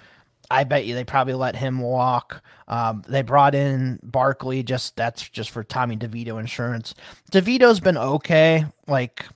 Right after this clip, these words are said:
last week was fine, but the two weeks before that were absolutely pitiful. So I don't know if he's ever gonna be, like, a decent backup, but we'll see what happens there. But this quarterback room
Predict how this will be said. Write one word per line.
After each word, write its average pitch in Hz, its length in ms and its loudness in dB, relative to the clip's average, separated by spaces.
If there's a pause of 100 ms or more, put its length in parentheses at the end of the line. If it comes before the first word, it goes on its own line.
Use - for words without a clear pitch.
(120)
last 147 320 6
week 156 180 2
was 151 160 4
fine, 156 340 6
but 139 120 2
the 123 80 -2
two 143 240 -2
weeks 131 180 -6
before 117 340 -6
that 123 160 -2
were 95 140 -4
absolutely 113 600 -6 (520)
pitiful. 147 580 -4 (480)
So - 240 0
I 123 80 2
don't 196 200 6
know 170 160 6
if 147 100 2
he's 156 260 -4
ever 135 260 2
gonna 135 180 2
be, 131 160 -2
like, 120 160 -4
a 117 60 -4
decent 107 460 -10
backup, 113 600 -2
but 98 280 -4 (320)
we'll 139 140 -4
see - 160 -2
what 127 120 -2
happens 101 340 -6
there. 107 140 -6
But 107 140 -10
this 175 220 2
quarterback 143 580 4
room 123 280 -4